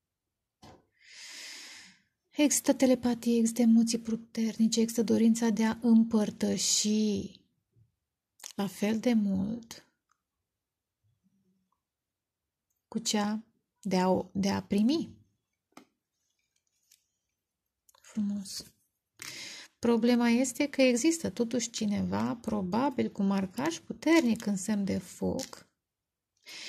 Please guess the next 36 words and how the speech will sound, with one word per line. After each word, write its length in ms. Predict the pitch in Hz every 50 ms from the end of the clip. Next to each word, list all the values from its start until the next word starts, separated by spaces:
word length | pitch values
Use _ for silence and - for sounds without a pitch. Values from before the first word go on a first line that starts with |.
| - - -
Și 100 | - -
dacă 220 | 285 277 - 302
nu 120 | 294 302
e 60 | 311 302
marcaj 420 | 294 294 285 277 277 - 277 277
puternic 540 | - - 226 - 247 240 226 226 226 226 233
în 60 | 226
semn 220 | 226 - 233 220
de 100 | 214 220
foc, 280 | 220 - - 233 226 -
există 480 | 202 196 196 202 214 269 269 - - 262
cineva 420 | 269 - 226 226 214 202 220 226
cu 120 | 226 208
care 260 | 190 - 214 214 208 214
trebuie 300 | - 208 226 196 220 226
să 200 | 226 - 220 208
vă 160 | 196 214 208
luptați. 840 | 208 220 220 220 - - - 185 175 - - - - - - - _
Sau 380 | - - - 202 185 - - - _ _
un 380 | - 226 220 226 247 247 247 247
motiv 680 | 247 254 254 233 233 - - 277 262 226 185 170 - -
pentru 300 | - 190 180 185 196 180
care 300 | - - 208 214 220 220
trebuie 280 | 226 - 214 208 226
să 180 | 226 226 226 208
vă 120 | 190 214
luptați. 520 | 208 214 - - - 202 185 185 185 - 220
Aici 200 | 226 226 226 220
este 200 | 220 - - 226
în 80 | 208
poziția 440 | 220 - 208 190 220 214 - - 214
fricilor. 540 | 208 - - 202 - - - - 185 180 - -
Cinci 280 | - - 226 233 226
de 140 | 226 226 214
bâte. 480 | 190 190 190 190 - - 196 185 - - _ _ _ _ - - _ _ _ - - - - - - - _ - -
Conflicte. 920 | - 214 208 214 185 - - 233 226 226 226 - - - - 185 -